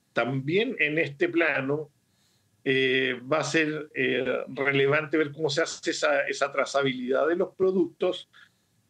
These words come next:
para evitar también dobles tributaciones y, en principio, lo que se sabe es que se va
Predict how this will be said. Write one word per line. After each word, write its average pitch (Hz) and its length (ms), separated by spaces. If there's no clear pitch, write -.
para 135 220
evitar 139 360
también 156 400
dobles 156 360
tributaciones 147 1300
y, 135 720
en 131 180
principio, 139 920
lo 135 140
que 135 100
se 135 160
sabe 139 580
es 127 180
que 147 440
se - 400
va 147 500